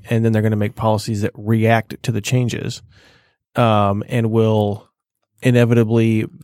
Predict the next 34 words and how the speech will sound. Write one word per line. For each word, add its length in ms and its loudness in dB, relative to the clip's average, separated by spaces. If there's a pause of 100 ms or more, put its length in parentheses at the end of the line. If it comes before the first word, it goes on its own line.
(120)
make 300 0
things 320 -2
worse 360 -2
than 140 0
what 120 -2
they 80 -2
would 180 -2
have 180 -4
otherwise 400 -2
been, 280 -4 (840)
um, 680 0
or 220 0
prolong 580 2
things 520 0
that 160 0
are 60 0
gonna 220 0
change 360 -4
anyway, 520 -2
but 380 -2 (180)
they're 160 0
gonna 220 -2 (240)
l-, 180 -10 (720)
do 140 -2
whatever 340 0
their, 380 -2
uh, 300 -6 (460)
their 220 2
base 380 0
wants 360 -4
them 100 -4
to 80 -2
do, 260 0
and 120 -4